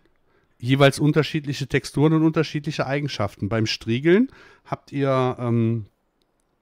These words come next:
nach einer Woche schon, äh, dass das Wachstum einsetzt für die, für die erste Wachstumsstufe.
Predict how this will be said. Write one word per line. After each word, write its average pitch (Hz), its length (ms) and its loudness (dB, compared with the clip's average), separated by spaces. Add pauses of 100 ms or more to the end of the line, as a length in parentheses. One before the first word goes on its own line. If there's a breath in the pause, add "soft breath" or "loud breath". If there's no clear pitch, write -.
(500)
nach - 220 -2
einer 127 280 2
Woche 127 180 0
schon, 196 680 -2
äh, 165 440 4
dass 156 260 -4
das 143 140 -8
Wachstum 160 380 -2
einsetzt 180 480 -4
für 175 180 -2
die, 170 300 -4
für - 120 -12
die 160 100 -6
erste 160 260 -8
Wachstumsstufe. 180 640 -8